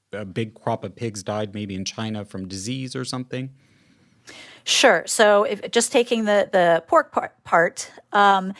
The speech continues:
Speaker 2: yes. So two and a half years ago, almost three years ago, the whole Chinese swine population was decimated by African swine fever.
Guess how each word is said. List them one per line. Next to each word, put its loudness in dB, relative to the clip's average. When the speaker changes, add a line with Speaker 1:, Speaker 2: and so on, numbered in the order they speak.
Speaker 2:
yes. 2
So 2
two -2
and 4
a 2
half 0
years 0
ago, -2
almost -2
three -2
years 0
ago, 0
the -2
whole 0
Chinese -4
swine -6
population -4
was -4
decimated -4
by -6
African -4
swine -4
fever. -8